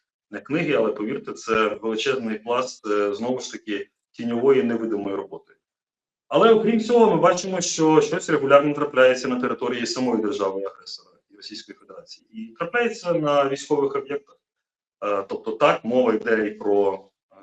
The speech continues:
е, Н П З, які ворог використовує як воє-, як військові об'єкти, а також на місця, де виготовляють і з-, і збирають різні компоненти військової техніки, в тому числі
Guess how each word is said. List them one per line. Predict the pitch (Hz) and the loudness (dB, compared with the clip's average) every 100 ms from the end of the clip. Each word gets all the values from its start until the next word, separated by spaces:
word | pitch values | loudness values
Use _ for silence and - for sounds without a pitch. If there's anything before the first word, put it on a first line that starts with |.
| 98 113 | -14 -12
е, | |
Н | 113 | -6
П | 110 | -2
З, | 120 170 | 2 2
які | - - | 0 -2
ворог | 202 131 - | 0 0 -4
використовує | 120 117 - 117 110 104 | -8 -10 -8 -6 -2 -4
як | - | -4
воє-, | 110 113 110 | -4 -4 -6
як | 113 | -10
військові | 107 - 104 104 | -14 -6 -2 0
об'єкти, | 101 101 101 110 | 0 -2 -2 -6
а | |
також | 113 - 180 180 - _ _ _ _ - | -6 -8 -10 -12 -18 _ _ _ _ -10
на | 117 | -4
місця, | 127 - - 165 175 170 123 | -2 -2 0 4 4 4 2
де | 120 117 110 101 - _ 113 | 2 4 2 -2 -8 _ -8
виготовляють | 120 123 117 170 156 - | -4 -4 0 2 2 0
і | 101 | -6
з-, | - - | -12 -14
і | 107 110 | -12 -10
збирають | - 120 139 147 143 - _ | 2 4 6 4 0 -8 _
різні | 113 131 135 123 | -8 -6 -4 -4
компоненти | 120 113 113 139 - 107 | -4 -2 -2 -2 -4 -8
військової | 101 - 107 104 | -8 -6 -4 -4
техніки, | - 131 - 123 - | -2 -6 -6 -14 -12
в | |
тому | - 135 143 | -4 -4 -4
числі | 139 - 113 110 | -6 -10 -6 -6